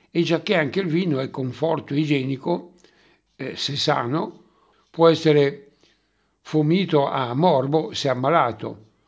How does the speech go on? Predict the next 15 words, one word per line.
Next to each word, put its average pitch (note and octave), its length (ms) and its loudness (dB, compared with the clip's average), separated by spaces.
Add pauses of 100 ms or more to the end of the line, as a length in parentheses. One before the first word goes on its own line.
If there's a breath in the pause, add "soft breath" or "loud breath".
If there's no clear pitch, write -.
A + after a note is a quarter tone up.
(180 soft breath)
o E3+ 120 -2
preparato D3+ 680 2
con, C3 340 -2
eh, B2 300 -4 (500 loud breath)
sostanze B2+ 800 -4
nocive. A#2+ 760 -8 (340 soft breath)
È D3+ 140 -2
provvida B3+ 500 0
la C#3 120 2
vigilanza D3 840 0
intorno D#3 800 0
alle D3+ 480 -2
di F3+ 160 -4
lui C3+ 260 -4
qualità, A#2+ 640 -8